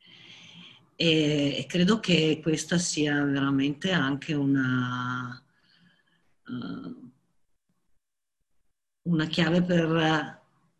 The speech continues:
mostrare, divulgare di più questa forma d'arte, che in realtà conosci se partecipi.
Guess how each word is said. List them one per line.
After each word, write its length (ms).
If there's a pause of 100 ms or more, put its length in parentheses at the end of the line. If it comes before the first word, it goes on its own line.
(1900)
mostrare, 760
divulgare 800
di 140
più 280
questa 300
forma 340
d'arte, 720 (1600)
che 140
in 120
realtà 840
conosci 480
se 160
partecipi. 920